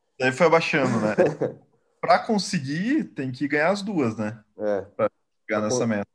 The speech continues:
Speaker 2: tá com dezesseis pontos, teria que fazer pelo menos quatro pra atingir vinte, né?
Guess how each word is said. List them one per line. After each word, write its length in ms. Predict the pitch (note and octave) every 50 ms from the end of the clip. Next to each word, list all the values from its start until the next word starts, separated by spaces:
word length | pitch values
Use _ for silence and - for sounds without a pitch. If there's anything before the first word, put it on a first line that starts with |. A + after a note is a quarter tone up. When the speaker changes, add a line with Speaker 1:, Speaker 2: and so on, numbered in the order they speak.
| _ _ _ _ _ -
Speaker 2:
tá 100 | A#2 A2
com 160 | - C3 B2
dezesseis 540 | B2 B2 C3 B2+ B2+ - - D3 C#3+ C#3 C#3
pontos, 480 | - - D3+ D3+ F3 G#3 A3+ A3+ -
teria 300 | - E3+ D3 C#3+ D3 D3+
que 100 | D3+ D3+
fazer 220 | - D#3 C3+ C#3 C3+
pelo 180 | - E3 D#3
menos 300 | C3+ C#3 C#3+ F3+ F3+ -
quatro 400 | - - - B2+ C#3+ - - -
pra 100 | - F#3+
atingir 380 | F#3 - - F#3+ E3 D3 G3+ A3+
vinte, 560 | E3 C3 C3+ F3 G3 F#3 D#3 - - - G#2+
né? 80 | F#2+